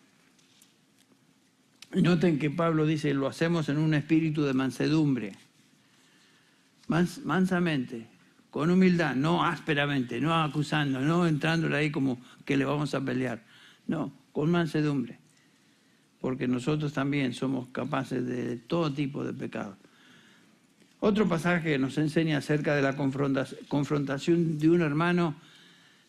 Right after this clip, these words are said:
es, eh, segunda Tesalonicenses tres, simplemente lo mencionamos y rápidamente vemos esto,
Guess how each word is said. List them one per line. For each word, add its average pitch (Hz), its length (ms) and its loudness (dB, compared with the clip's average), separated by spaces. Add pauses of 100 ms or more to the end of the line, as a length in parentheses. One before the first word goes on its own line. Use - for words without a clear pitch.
(100)
es, 143 380 -2
eh, 127 320 0 (280)
segunda 160 340 2
Tesalonicenses 143 800 -2
tres, 185 300 0
simplemente 139 560 -2
lo 135 80 0
mencionamos 143 680 -2
y 135 60 0
rápidamente 143 960 -2
vemos 143 460 -2
esto, 180 340 0